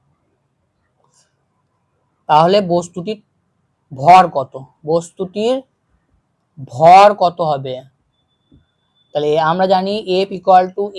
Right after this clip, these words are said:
M A। কি কি দেওয়া আছে এখানে? এখানে দেওয়া আছে বলটা ফাইভ নিউটন আর ত্বরণটা দুই meter per second square। এককটা চেক করে নাও, দুটো এসআই দেওয়া আছে, তাহলে পরিবর্তন করার কোনো দরকার নেই। এখানে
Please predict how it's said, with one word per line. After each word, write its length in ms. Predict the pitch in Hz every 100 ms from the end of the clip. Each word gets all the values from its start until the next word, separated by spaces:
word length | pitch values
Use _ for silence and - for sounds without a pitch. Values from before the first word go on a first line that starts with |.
| 185 190
M 20 | 196 190
A। 20 | 185 226 _ _ _ _
কি 80 | 180
কি 80 | 185
দেওয়া 300 | 180 180 185 185
আছে 140 | 180 196
এখানে? 340 | 196 196 196 220 202
এখানে 240 | 165 180 185 160 165
দেওয়া 220 | 160 170 170
আছে 180 | 170
বলটা 640 | 180 165 165 170 175 170 190 196
ফাইভ 420 | 196 - 165 185 196 180
নিউটন 540 | 185 180 190 196 226 254 _ _ _ _ -
আর 140 | 147 147 -
ত্বরণটা 640 | 165 175 180 175 196 196 208 220 _ _ _
দুই 180 | 170 190 196
meter 320 | 175 170 190 196
per 140 | 185 185 185
second 280 | 170 180 175 165
square। 340 | 165 143 131 135 165
এককটা 300 | 175 170 190
চেক 220 | 190 185
করে 160 | - 190
নাও, 120 | 196
দুটো 220 | 185 170 196
এসআই 420 | 190 185 185 185
দেওয়া 280 | 175 175 175 175
আছে, 180 | 185 202
তাহলে 400 | 190 170 170 185 233 - _ _ _ -
পরিবর্তন 480 | 175 175 180 180 185
করার 220 | 185 190
কোনো 180 | 185 180
দরকার 360 | 170 160 160 147
নেই। 140 | 139
এখানে 200 | 143 170